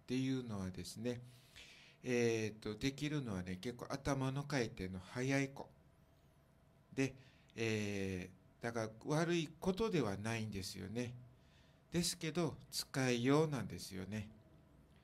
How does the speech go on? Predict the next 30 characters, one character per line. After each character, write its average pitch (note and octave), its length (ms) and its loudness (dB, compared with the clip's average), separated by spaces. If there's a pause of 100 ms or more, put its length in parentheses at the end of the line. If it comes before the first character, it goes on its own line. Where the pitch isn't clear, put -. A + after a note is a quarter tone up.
(540)
こ C3+ 100 0
の C3 140 0
使 E3+ 340 0
い E3+ 80 2
方 F3 240 0
が E3+ 160 2
悪 F3+ 300 2
け E3+ 160 0
れ D3 120 4
ば、 E3 200 2 (560)
ま B2 220 2
あ、 F#2 60 -6 (640)
た B2+ 140 -2
だ B2 120 0
の A#2 140 -4
世 C#3 200 -4
間 B2 260 -4
知 B2 180 -2
ら B2 160 2
ず A#2+ 120 -4
な B2+ 380 -2 (240)
子 - 140 -6
に B2 220 0
な B2 160 2
る D3+ 80 0
ん D3 120 -2
で G#2 120 -6
す - 120 -8
け G2 140 -4
ど、 F#2+ 240 -2